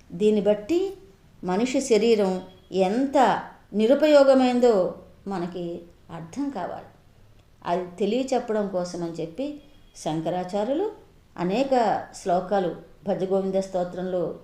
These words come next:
చెప్పి ఉన్నారు. అందులో ఈ శ్లోకం అనేటువంటిది భార్య భర్త ఎంత అన్యోన్య దాంపత్యాన్ని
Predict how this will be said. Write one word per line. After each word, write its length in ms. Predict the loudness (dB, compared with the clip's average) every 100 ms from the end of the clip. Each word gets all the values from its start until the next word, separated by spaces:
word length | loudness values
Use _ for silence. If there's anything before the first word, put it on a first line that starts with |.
| -8
చెప్పి 200 | -4 -4
ఉన్నారు. 400 | -2 0 0 -2 -10 -20 _ -6
అందులో 680 | -4 0 4 4 4 0 -6 -12 -20 -8
ఈ 300 | 0 2 2
శ్లోకం 500 | 0 -2 -2 -2 -4
అనేటువంటిది 840 | -4 -4 -4 -4 -6 -6 -2 -2 -4 -12 -20 _ _ _ -20 _ _ _ _
భార్య 580 | -8 -4 0 2 2 0 -4 -10
భర్త 520 | -4 -4 -4 -4 -4 -6 -18 -20 _
ఎంత 300 | -6 -4 -2
అన్యోన్య 500 | -2 0 0 0 0
దాంపత్యాన్ని 880 | 0 0 0 -4 -4 -2 -2 -2 -4